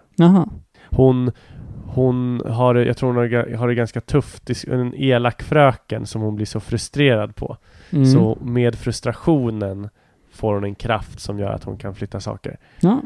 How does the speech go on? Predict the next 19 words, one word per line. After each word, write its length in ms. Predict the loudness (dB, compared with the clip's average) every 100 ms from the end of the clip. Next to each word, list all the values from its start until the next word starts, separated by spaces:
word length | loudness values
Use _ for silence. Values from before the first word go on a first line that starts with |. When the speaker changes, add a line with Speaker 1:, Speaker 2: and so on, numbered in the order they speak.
| -4
Speaker 2:
Men 100 | -2
sen 260 | 0 0 0
blir 180 | 0
läraren 420 | 2 2 2 0 -2
snäll, 300 | 0 0 0
tror 160 | -4
jag, 60 | -4
i 40 |
slutet. 420 | 0 -2 -2 -10
Och 100 | -8 -6
då 80 |
försvinner 480 | -4 -4 -2 -2 -2
kraften. 400 | -6 -8 -8 -16 -18 -16 -6
Speaker 1:
Okej. 300 | -6 -6 -10 -12 -14 -14
Speaker 2:
Mm. 120 | -16 _ -10
Speaker 1:
Det 80 | -6
var 100 | -4
ju 80 |
synd. 540 | -4 -8 -8 -8 -10